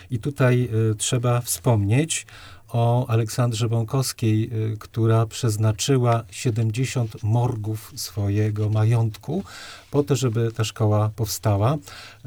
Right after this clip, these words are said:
Y, to się oczywiście wpisuje w program pracy u podstaw, pracy organicznej, pracy u podstaw, y, która zakładała, że ludność, y, polską, tą, y, rolniczą, chłopów należy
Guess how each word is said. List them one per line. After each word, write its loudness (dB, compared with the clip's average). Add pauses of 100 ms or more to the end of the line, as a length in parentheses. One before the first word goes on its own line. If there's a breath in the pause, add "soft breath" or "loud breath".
(140)
Y, -2
to 0
się 0
oczywiście -2
wpisuje 0
w -4
program 0
pracy -2
u 0
podstaw, -2 (120)
pracy 0
organicznej, 0
pracy -2
u -2
podstaw, -4 (480 loud breath)
y, -6
która 2
zakładała, 2
że 2 (140)
ludność, -4
y, -6
polską, 0
tą, -4 (440 loud breath)
y, -8 (140)
rolniczą, 2 (200)
chłopów 2
należy 2